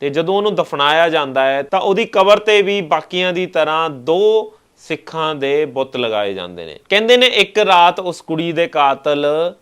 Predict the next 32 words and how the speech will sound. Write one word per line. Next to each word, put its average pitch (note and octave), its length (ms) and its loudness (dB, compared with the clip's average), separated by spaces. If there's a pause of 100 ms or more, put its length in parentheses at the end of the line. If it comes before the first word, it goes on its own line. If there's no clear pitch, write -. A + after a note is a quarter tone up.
(280)
ਉਸ E3 200 -8
ਕਬਰਿਸਤਾਨ F3+ 680 -2
'ਚ E3+ 80 -10
ਆਉਂਦੇ D3 340 -4
ਨੇ E3 140 -2
ਤੇ F3 100 -4
ਉਹਦੀ F3 260 -4
ਕਬਰ F3 260 0
ਪੱਟਣ D#3 280 -4
ਦੀ B2+ 140 -8
ਕੋਸ਼ਿਸ਼ A2+ 340 -12
ਕਰਦੇ F2 280 -10
ਨੇ। D2+ 140 -14 (120)
ਤੇ G3+ 120 -2 (100)
ਅਗਲੀ G#3+ 280 2
ਸਵੇਰ F3 440 -2
ਲੋਕਾਂ E3 480 -2
ਨੂੰ E3 320 -8
ਉਹ D#3+ 140 -2
ਕਾਤਲ D3+ 520 -2
ਉਸ - 300 -10 (140)
ਕਬਰ F3+ 320 2
ਤੇ F3+ 220 -4
ਬੇਹੋਸ਼ D3 540 -4
ਪਏ B2 180 -2
ਮਿਲਦੇ G2 360 -8
ਨੇ। E2+ 120 -20 (460)
ਉੱਥੇ D#3+ 240 -4
ਪੁਲਿਸ E3+ 340 -4
ਬੁਲਾਈ F3+ 260 0
ਜਾਂਦੀ E3 420 -4
ਆ E3+ 300 0